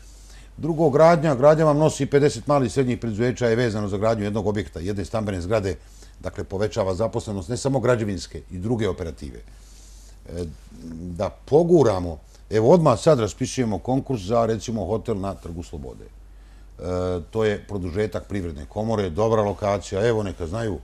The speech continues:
investitori, e, stalno kažu nema prilika,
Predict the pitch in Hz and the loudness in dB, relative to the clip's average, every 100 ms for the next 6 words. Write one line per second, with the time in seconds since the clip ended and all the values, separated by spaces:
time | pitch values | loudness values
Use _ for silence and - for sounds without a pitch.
0 | - - - 90 82 - 120 113 117 107 | -14 -20 -12 -10 -10 -2 0 0 0 0
1 | 92 - - - - - - 95 95 - | -2 -10 -20 -20 -20 -18 -8 -4 -2 -4
2 | - 120 127 104 113 117 107 107 87 - | 0 2 2 2 2 4 4 0 -6 -12
3 | - 110 110 98 - 113 117 104 101 | -6 -4 -2 -2 -2 0 0 -2 -2